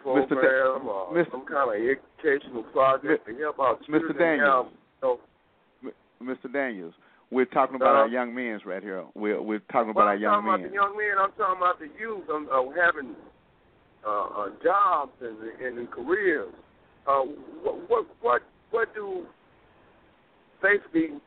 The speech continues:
Speaker 2: thing he needs to do in order to get them motivated into, uh, uh, wanting to be, uh, a c-,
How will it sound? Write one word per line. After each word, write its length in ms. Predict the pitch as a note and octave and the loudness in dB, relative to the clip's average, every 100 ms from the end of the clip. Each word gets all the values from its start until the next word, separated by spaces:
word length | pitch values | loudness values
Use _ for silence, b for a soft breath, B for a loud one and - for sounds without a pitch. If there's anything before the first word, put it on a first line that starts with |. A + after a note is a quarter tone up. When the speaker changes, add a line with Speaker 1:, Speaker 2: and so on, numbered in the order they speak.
| - _ | -20 _
Speaker 2:
thing 300 | F3 E3 E3+ F#3 | 2 4 2 -2
he 80 | F3 | 0
needs 140 | E3 - | -2 -2
to 80 | D3 E3 | -12 2
do 240 | E3 D#3 | 2 2
in 100 | D3 | 2
order 240 | D3+ C#3 - B2 | 4 4 0 -18
to 60 | - | -6
get 180 | D3 D3+ | -6 -4
them 220 | C#3+ C3+ | -6 -2
motivated 760 | D3 F3+ D#3+ C3+ B2+ B2 A#2+ A#2+ | 0 0 -4 -4 -2 0 -2 -6
into, 520 | A2+ - B2 A#2 G#2+ | -12 -10 -10 -2 2
uh, 220 | G#2 F#2+ | 4 2
uh, 540 | F2 A2 G#2+ G#2+ A#2+ - - _ - | 2 4 4 2 0 -8 -12 _ 0
wanting 280 | E3+ F3 D3 | 0 0 -4
to 60 | |
be, 360 | C3+ G#3+ A#3 E3+ - _ A2 | -4 -6 -6 -12 -18 _ 0
uh, 40 | |
a 680 | G#2+ G2+ F#2+ F2+ - G2 F#2+ | 0 2 -2 -4 -2 -2 -2
c-, 60 | - | -8